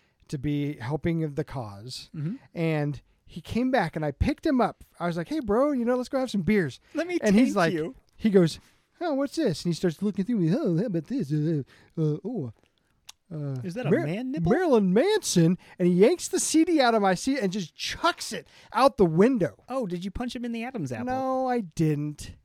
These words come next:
Speaker 1: <laughs> But I was just like, "Bro, are you serious?" He's like, "Dude, you can't be listening to that. That stuff's going to brainwash you and blah, blah, blah." And I'm like, "Okay, okay, Jesus.
Speaker 2: Take it easy.
Speaker 1: You just came back from headquarters."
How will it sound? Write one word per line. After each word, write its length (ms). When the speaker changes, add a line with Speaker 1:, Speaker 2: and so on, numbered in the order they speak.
Speaker 1:
<laughs> 100
But 140
I 140
was 140
just 120
like, 220
"Bro, 480
are 120
you 200
serious?" 600
He's 120
like, 200
"Dude, 200
you 60
can't 240
be 80
listening 460
to 60
that. 120
That 160
stuff's 260
going 280
to 120
brainwash 600
you 80
and 100
blah, 200
blah, 160
blah." 120
And 80
I'm 140
like, 320
"Okay, 520
okay, 460
Jesus. 400
Speaker 2:
Take 200
it 120
easy. 440
Speaker 1:
You 140
just 180
came 220
back 220
from 180
headquarters." 840